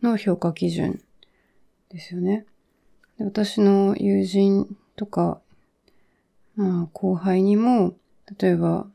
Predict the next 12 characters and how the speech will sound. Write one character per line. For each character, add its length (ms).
誰 220
々 200
さ 200
ん 140
に 100
は 260
勝 160
て 140
な 180
い 140
と 80
か、 260